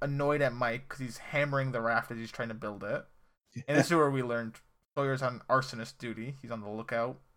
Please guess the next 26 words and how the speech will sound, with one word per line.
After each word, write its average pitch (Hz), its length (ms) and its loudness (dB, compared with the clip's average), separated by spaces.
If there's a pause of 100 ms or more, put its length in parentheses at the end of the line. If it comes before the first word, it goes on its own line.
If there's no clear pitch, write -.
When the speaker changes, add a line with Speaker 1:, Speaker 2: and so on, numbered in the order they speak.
(260)
Speaker 2:
Yep. 101 220 4 (880)
Speaker 1:
And, 139 380 0
you 135 80 0
know, 131 80 0
he's, 139 220 0
he's 131 220 -4
a 127 40 -4
bit 135 120 0
of 131 80 -2
an 117 120 -4
argument, 120 440 0
like, 113 80 0
"Hey, 135 240 8
quiet 127 340 4
it 110 100 -10
down. 117 340 2
I'm 113 180 -8 (360)
trying 120 280 -2
to - 40 -18 (160)
do 120 160 -8
stuff 113 300 -6
here. 113 260 -4
I'm 107 100 -4
trying 120 160 -4
to 113 60 -8
read. 110 420 -6